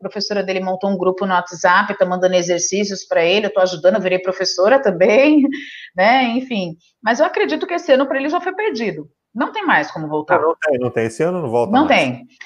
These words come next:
Speaker 1: E eu acredito que não só pra escola, pra eles, acho que pro comércio, pra tudo, infelizmente, porque não tem como, gente. Então, você tem que tentar se virar online.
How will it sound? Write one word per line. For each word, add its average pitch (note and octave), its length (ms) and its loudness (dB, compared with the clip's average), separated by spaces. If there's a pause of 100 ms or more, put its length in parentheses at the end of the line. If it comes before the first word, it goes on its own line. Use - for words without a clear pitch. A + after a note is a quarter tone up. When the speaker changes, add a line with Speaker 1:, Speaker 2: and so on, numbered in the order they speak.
(200)
Speaker 1:
E C4+ 80 0
eu D4+ 80 6
acredito D#4 420 -2
que - 80 -4
não D4+ 200 2
só F4+ 120 -2
pra F#4+ 140 -2
escola, D#4+ 440 2
pra F4 200 2
eles, C4 320 2
acho A#3+ 160 -4
que C#4 80 -8
pro C#4+ 140 -8
comércio, C4+ 480 0
pra D#4+ 120 -2
tudo, A#3+ 320 -8
infelizmente, A#3+ 920 -4
porque G#3 680 0 (300)
não D#4+ 240 0
tem F4 160 -2
como, C4 340 4
gente. C#3+ 340 -6
Então, D#4 240 0
você G4 220 -2
tem D#4+ 240 -2
que F#4+ 120 -2
tentar D#4 340 0
se C#4+ 160 -8
virar C4+ 360 4
online. F3+ 520 2